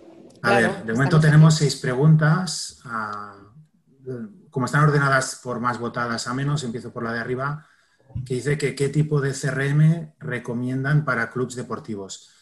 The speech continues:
Speaker 1: Yo aquí antes os, os, os digo que detecto un tema idiomático porque club deportivo en según qué países se refiere solo a gimnasios y aquí en España,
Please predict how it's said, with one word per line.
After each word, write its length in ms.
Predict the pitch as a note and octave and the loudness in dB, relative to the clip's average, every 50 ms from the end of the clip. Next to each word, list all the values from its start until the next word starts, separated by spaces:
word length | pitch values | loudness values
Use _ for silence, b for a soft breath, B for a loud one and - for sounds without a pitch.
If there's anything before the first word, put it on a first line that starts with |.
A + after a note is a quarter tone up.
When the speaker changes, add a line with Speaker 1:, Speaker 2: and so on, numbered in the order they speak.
| b b - | b b -8
Speaker 1:
Yo 160 | D3+ A2+ C3+ | -4 0 2
aquí 300 | D#3 D#3+ D#3 D#3 D#3 E3+ | 2 2 2 2 2 4
antes 420 | E3 D3+ C#3+ D3+ D#3 D#3+ D#3 - C#3+ | 4 2 2 2 0 0 -2 -2 -4
os, 220 | C3+ A#2 - - | -6 -8 -8 -10
os, 360 | D3 C3+ - - - - - | -10 -10 -10 -10 -10 -12 -12
os 280 | - C3+ A2 G#2 - - | -14 -16 -16 -16 -14 -12
digo 260 | - B2+ C#3 D3+ D3+ | -8 -4 -4 -4 -4
que 140 | D3+ C#3+ B2 | -4 -6 -6
detecto 680 | A#2+ A#2 - D3 D#3 - - - D#3 D#3 D#3 D#3 - _ | -6 -6 -6 -8 -8 -6 -4 -2 0 0 0 -2 -4 _
un 220 | - C3+ C3 B2 - | -10 -8 -8 -8 -8
tema 260 | C3+ C3 C3 B2+ B2+ | -8 -6 -6 -4 -4
idiomático 720 | A#2+ A#2 A#2+ A#2 A#2 C#3 D#3 D#3 D3 C#3 - D#3 D#3+ D#3+ D#3 | -4 -4 -4 -2 0 0 0 0 0 -2 -2 -2 -2 -2 -2
porque 520 | C3+ A#2+ - - A#2+ A#2 A#2 A2 G#2+ - _ B B B B B B _ | -6 -10 -12 -12 -10 -10 -10 -10 -12 -14 _ B B B B B B _
club 200 | _ - D3 C#3+ C3 | _ -2 0 2 2
deportivo 720 | D#3 D#3 D3+ D#3 C#3+ - - D3 D3 D3 D3+ D3+ D3+ D3 | 2 2 2 2 0 0 0 0 2 4 4 4 4 2
en 100 | C#3 C3 | 2 -2
según 340 | B2 - B2+ A#2+ B2+ C3+ C#3 | -4 -6 -6 -4 -4 -4 -4
qué 140 | B2 C#3 C3 | -4 -4 -4
países 560 | - C3 C3 C3+ C3 - - C#3 C3+ B2+ - | -4 -4 -4 -2 -4 -4 -4 -6 -6 -6 -6
se 300 | - - - - - - | -6 -6 -8 -8 -8 -8
refiere 360 | A#2+ A2+ - - C3+ B2+ B2 | -10 -8 -6 -6 -6 -6 -4
solo 280 | A2 - B2+ B2 C3 C3 | -6 -4 -4 -4 -4 -4
a 60 | A#2+ | -4
gimnasios 840 | - - B2+ A#2+ B2 C#3 C#3+ C3+ - - C#3 C3+ D#3+ F#3+ - - - _ _ _ _ _ _ _ _ _ _ _ _ _ _ - | -6 -6 -6 -4 -2 -2 -2 -2 -2 -4 -4 -4 -4 -4 -6 -10 -18 _ _ _ _ _ _ _ _ _ _ _ _ _ _ -10
y 180 | D3+ - B2+ | -6 -4 -2
aquí 280 | A#2+ A#2 - - B2+ C3+ | -2 -2 -4 -4 -4 -4
en 120 | C#3 D3 | -2 -2
España, 800 | C#3 - - - D3 C#3 C#3 C3+ C#3 C#3+ D3 D#3 D#3 D#3+ D#3 | -4 -4 -4 -4 -4 -4 -4 -4 -2 0 2 2 2 0 -2